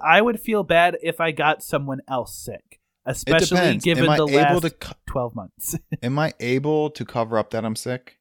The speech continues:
Speaker 2: Will they know it, they got it from me, is what I'm wondering.
Speaker 1: Well, like,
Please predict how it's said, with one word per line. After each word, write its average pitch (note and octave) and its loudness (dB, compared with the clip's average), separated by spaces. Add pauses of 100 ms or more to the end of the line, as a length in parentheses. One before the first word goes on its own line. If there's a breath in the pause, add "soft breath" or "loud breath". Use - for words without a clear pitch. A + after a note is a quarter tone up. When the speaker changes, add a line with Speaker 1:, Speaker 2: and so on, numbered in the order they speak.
(100)
Speaker 2:
Will C3 2
they E3 2
know E3 2
it, B2 -6
they B2+ 0
got A2+ 4
it - 0
from F#2+ -8
me, D#2 -16
is F#2+ -16
what F2 -10
I'm E2+ -12
wondering. A1+ -18 (400)
Speaker 1:
Well, B3+ 10
like, A#3+ 2